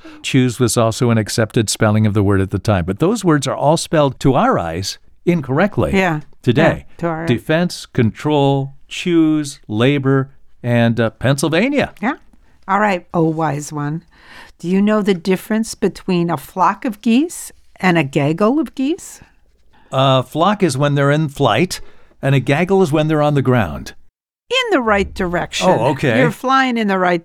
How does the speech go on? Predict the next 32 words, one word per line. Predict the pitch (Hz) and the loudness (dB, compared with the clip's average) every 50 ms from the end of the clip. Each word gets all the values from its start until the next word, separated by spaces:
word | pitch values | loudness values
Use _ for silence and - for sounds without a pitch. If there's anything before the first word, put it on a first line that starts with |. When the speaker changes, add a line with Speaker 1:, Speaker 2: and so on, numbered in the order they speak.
| - | -6
Speaker 1:
I'm | 175 165 | -6 -4
Speaker 2:
direction. | 165 165 160 - 135 135 - 147 127 | -2 -2 0 0 0 0 0 0 0
Speaker 1:
flying | - 165 143 | 0 0 0
in | - 143 127 | 0 0 0
the | 120 | 2
right | - 135 123 117 - | 2 2 2 2 0
direction. | - - 92 95 95 - - - - - 101 98 - - 110 | -4 -4 -2 -2 -2 -2 -6 -6 -4 -4 -4 -4 -4 -4 -6
<laughs> | 98 - - - | -6 -6 -6 -2
Speaker 2:
Uh, | 214 196 185 - - | 0 0 0 -2 -2
any | - 233 294 370 415 381 | -2 0 0 2 0 -2
group | 330 - 233 247 254 220 - - | -2 0 0 2 2 0 -2 -4
of | - 190 175 160 165 - _ | -2 -2 -2 -2 -4 -10 _
birds, | - 202 196 196 196 208 226 254 - - - _ _ _ | -2 0 2 2 2 0 -2 -4 -8 -12 -12 _ _ _
goats, | - 190 180 180 202 - - - - - | 0 2 2 2 0 -2 -6 -10 -2 0
or | 226 220 | 0 0
sheep, | - - - - 370 415 - - _ - - - - _ _ - | 2 0 0 0 0 0 -2 -4 _ -20 -20 -20 -20 _ _ -4
can | - 196 175 165 | -2 0 0 2
be | 165 190 185 | 2 2 2
referred | 175 185 180 180 170 - - 339 381 381 339 - | 2 2 0 0 0 -2 -4 -2 0 0 -2 -2
to | - - 160 147 147 - - | -4 -4 -4 -4 -4 -4 -2
as | - 208 208 226 | 0 0 2 0
a | 240 | -2
flock. | 226 - - 349 381 359 - - - _ - - | -4 -2 0 2 2 2 2 -2 -6 _ -10 -4
Speaker 1:
Goats | - 147 190 247 - - | 0 2 2 0 0 -2
can | - - 269 | -2 0 0
be | 254 254 254 | 2 2 2
referred | 190 214 202 - 254 262 254 | 2 0 0 0 0 0 0
to | - 277 | 0 -2
as | 254 202 | 0 0
a | 226 196 | -2 -2
flock? | - 202 202 220 269 302 - - | 0 2 2 2 0 -2 -4 -2
Speaker 2:
Yeah. | 214 233 311 359 | 0 0 0 0